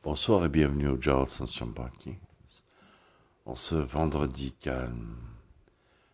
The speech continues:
non pluvieux, et cetera. Compte rendu du manifeste,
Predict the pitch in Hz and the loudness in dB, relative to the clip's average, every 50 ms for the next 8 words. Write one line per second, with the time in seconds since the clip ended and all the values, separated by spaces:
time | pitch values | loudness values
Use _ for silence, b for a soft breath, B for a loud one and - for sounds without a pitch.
0 | b b - 69 82 101 107 107 98 - 101 98 90 78 73 71 69 76 73 67 | b b -4 2 4 6 6 6 4 2 0 0 0 0 0 2 4 4 4 4
1 | 67 64 - - 60 - - - - - - - 53 53 - - _ _ _ _ | 2 -2 -2 -4 -4 2 4 4 4 4 -2 -14 -14 -16 -18 -20 _ _ _ _
2 | _ b b b b b b b b b _ - 104 117 110 - 104 104 101 92 | _ b b b b b b b b b _ -2 0 0 2 4 4 4 6 6
3 | 95 101 95 90 82 78 80 78 80 78 78 73 - - - 90 95 92 - - | 4 2 2 2 2 4 4 4 4 4 2 0 0 0 0 0 0 -2 -4 -10
4 | - - - - | -14 -14 -20 -20